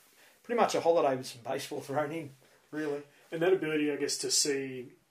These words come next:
Speaker 2: so many different cultures
Speaker 1: Mm.
Speaker 2: through that experience, is that something at the right time you'll encourage your son to do? So in fifteen years' time when he's twenty,
Speaker 1: Mm.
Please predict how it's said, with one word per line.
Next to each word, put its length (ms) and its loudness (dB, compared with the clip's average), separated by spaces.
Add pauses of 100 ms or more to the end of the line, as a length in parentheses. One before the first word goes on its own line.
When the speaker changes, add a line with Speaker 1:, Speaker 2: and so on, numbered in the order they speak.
(100)
Speaker 2:
so 360 -4
many 160 -4
different 320 -6
cultures 720 -6
Speaker 1:
Mm. 80 -12
Speaker 2:
through 180 -4
that 140 -2
experience, 460 -4 (320)
is 100 0
that 120 4
something 460 0 (180)
at 140 -8
the 120 0
right 280 2
time 300 -6
you'll 340 -4
encourage 500 -6
your 120 -8
son 240 -8
to 120 -14
do? 160 -6
So 180 -6
in 80 -10
fifteen 380 -10
years' 200 -6
time 220 -8
when 100 -12
he's 180 -10
twenty, 440 -12 (180)
Speaker 1:
Mm. 200 -12